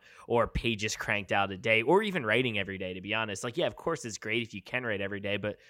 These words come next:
I say this, I, I mean, yeah, I don't know. Technically, we all write every day, I think, but it's also easy to go, "Oh, cool, I wrote for my day job. I wrote today." <laughs> You know, not, "Oh, I worked on my,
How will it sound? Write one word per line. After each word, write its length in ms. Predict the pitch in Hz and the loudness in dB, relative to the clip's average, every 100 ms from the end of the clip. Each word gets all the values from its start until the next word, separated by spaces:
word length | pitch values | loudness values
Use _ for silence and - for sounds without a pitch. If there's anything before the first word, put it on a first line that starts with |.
| - - | -20 -6
I 80 | - | 0
say 280 | 117 131 113 | 2 4 4
this, 340 | 113 117 - 110 | 4 2 0 0
I, 160 | 123 117 | 0 0
I 60 | 135 | 2
mean, 220 | 143 120 - - - _ _ _ _ _ - | 2 2 -6 -20 -20 _ _ _ _ _ 2
yeah, 180 | 147 139 | 6 8
I 40 | |
don't 100 | 139 | 6
know. 220 | 117 127 | 6 4
Technically, 600 | 117 120 160 165 - 127 | 2 2 2 2 2 4
we 160 | 113 117 | 6 6
all 180 | 113 110 | 8 6
write 200 | 110 110 | 6 6
every 160 | 107 | 4
day, 160 | 110 107 | 4 4
I 20 | |
think, 240 | 101 135 117 | 4 2 2
but 100 | 123 | 2
it's 120 | 135 | 4
also 240 | 131 127 | 4 4
easy 300 | 127 120 123 | 0 0 -2
to 100 | 113 | -2
go, 220 | 104 110 113 | 0 2 4
"Oh, 120 | 185 | 2
cool, 240 | - 196 139 | 4 4 6
I 80 | |
wrote 340 | 131 151 143 - | 6 4 4 -2
for 100 | 147 | -2
my 140 | 131 | 0
day 160 | 123 139 | 4 4
job. 240 | 120 101 | 4 4
I 80 | 117 | 4
wrote 220 | 135 131 | 4 2
today." 400 | - 107 104 - - | -2 -2 0 0 0
<laughs> 0 | 143 170 | 0 0
You 80 | - | 4
know, 100 | 170 - | 4 6
not, 280 | 135 135 123 | 6 6 6
"Oh, 120 | 127 | 4
I 100 | 113 | 4
worked 260 | 117 113 120 | 2 -2 -2
on 60 | |
my, 200 | 113 110 | -2 -2